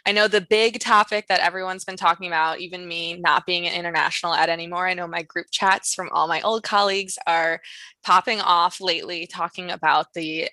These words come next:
Department of State's update to the travel advisory list. And everyone who's in international ed, uh, as an, an employee or working in it knows how important it is to have low levels,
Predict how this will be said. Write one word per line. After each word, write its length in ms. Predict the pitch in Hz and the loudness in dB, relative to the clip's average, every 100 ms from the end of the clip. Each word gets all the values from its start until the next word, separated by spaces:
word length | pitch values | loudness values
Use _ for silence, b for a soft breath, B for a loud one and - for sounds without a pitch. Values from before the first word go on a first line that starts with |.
| - | -10
Department 440 | - 180 - 170 | -2 -2 -2 -4
of 80 | 160 | -4
State's 640 | - 160 147 151 - - B B B B B _ 220 | -2 0 0 -2 -6 -8 B B B B B _ 6
update 460 | 220 - 220 226 - - | 6 4 6 6 4 -4
to 260 | - 196 190 | -2 0 0
the 120 | 185 | -2
travel 340 | - 160 156 | 2 2 4
advisory 640 | 165 160 151 160 165 160 | 0 4 4 2 -2 -4
list. 480 | 151 143 160 - - _ _ - - | 0 0 -2 -4 -10 _ _ -18 -10
And 80 | 196 | 0
everyone 500 | 196 208 220 220 220 | 4 6 4 4 0
who's 220 | 226 208 - | -2 -8 -2
in 160 | 208 208 | -2 -2
international 680 | 190 185 175 175 - 175 - | -2 -2 -2 -4 -4 -4 2
ed, 400 | 175 165 165 170 - | 2 2 0 -6 -8
uh, 200 | 170 160 | -6 -2
as 300 | 170 165 - _ - | 0 -2 -6 _ -20
an, 380 | 175 165 165 151 _ | -16 -16 -18 -20 _
an 140 | 196 | -4
employee 560 | 160 - 214 202 190 180 | -4 2 4 6 6 4
or 80 | 156 | 4
working 400 | 160 202 196 - | 2 2 0 -6
in 100 | 160 | -4
it 160 | 165 | -6
knows 380 | 180 170 170 175 | 0 4 4 2
how 260 | - 190 190 | 2 2 2
important 540 | 185 - 151 165 160 | 0 -4 -6 -6 -8
it 100 | - | -6
is 560 | - - 165 160 156 - | -4 0 0 -2 -4 -4
to 440 | - - 156 156 156 B B B | -2 0 0 -2 -4 B B B
have 400 | 202 180 165 165 | 8 10 10 6
low 520 | 170 165 175 180 190 175 | -2 0 2 4 4 4
levels, 600 | 165 160 160 151 165 | 2 2 0 -2 -4